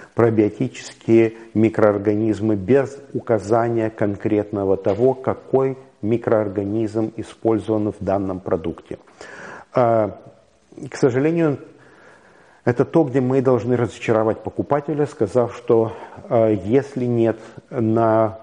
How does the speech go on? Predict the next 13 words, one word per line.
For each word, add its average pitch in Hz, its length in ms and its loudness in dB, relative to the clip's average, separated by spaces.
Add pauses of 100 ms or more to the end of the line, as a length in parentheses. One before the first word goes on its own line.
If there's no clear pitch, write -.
(140)
товаре 107 580 0 (500)
четкого 120 480 2
указания 104 640 0
на 95 140 -2
то, 110 160 0
какой 117 440 0
конкретно 107 680 -4
микроорганизм 98 920 -2
был 92 260 -2
использован, 90 640 -4 (1000)
мы 131 160 0
не 131 120 0
можем 110 440 0